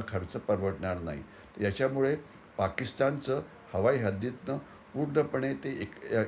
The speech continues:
एक-, अ, ते एकटे पडतील आणि, अ, त्याच्यामुळे त्यांचं जे आर्थिक नुकसान आहे, हे पुष्कळच होईल. तर हे एक मोठं पाऊल आहे आणि ही सगळी जी पावलं आहे, याचा मुख्य उद्देश आहे की पाकिस्तानकरता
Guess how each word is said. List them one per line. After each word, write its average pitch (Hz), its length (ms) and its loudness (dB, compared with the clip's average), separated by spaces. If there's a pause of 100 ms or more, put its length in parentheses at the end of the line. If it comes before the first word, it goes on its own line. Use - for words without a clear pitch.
एक-, 104 120 0
अ, 107 100 4
ते 139 480 -2 (340)
एकटे 113 320 4
पडतील 117 500 2 (320)
आणि, 113 280 2 (340)
अ, 98 200 2
त्याच्यामुळे 127 480 2
त्यांचं 110 320 0
जे 113 140 -2 (220)
आर्थिक 104 280 -2
नुकसान 104 480 2
आहे, 101 200 0 (340)
हे 127 80 -2
पुष्कळच 113 580 2
होईल. 80 400 -6 (100)
तर 107 100 0
हे 123 220 2
एक 139 160 -2
मोठं 104 240 0
पाऊल 120 320 4
आहे 101 240 4 (320)
आणि 104 160 2
ही 127 180 0
सगळी 127 340 0
जी 151 140 4
पावलं 110 400 4
आहे, 107 220 6 (340)
याचा 101 220 -2
मुख्य 101 340 -2
उद्देश 110 400 0
आहे 107 200 4
की - 380 -12
पाकिस्तानकरता 110 960 -2